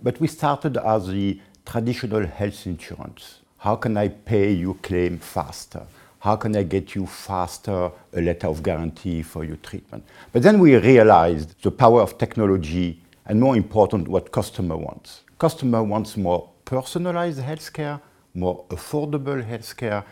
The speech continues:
and even more important, convenient healthcare. And the power of technology helped us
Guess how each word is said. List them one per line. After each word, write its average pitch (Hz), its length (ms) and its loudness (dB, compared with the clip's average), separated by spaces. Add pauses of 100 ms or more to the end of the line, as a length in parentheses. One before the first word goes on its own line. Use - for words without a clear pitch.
(140)
and 107 140 -2
even 107 200 -2
more 101 160 -2
important, 98 600 -6
convenient 82 560 -4
healthcare. - 480 -14 (260)
And 104 100 -4
the 117 80 2
power 196 300 2
of - 120 -2
technology 95 840 -2 (180)
helped 143 320 2
us - 400 0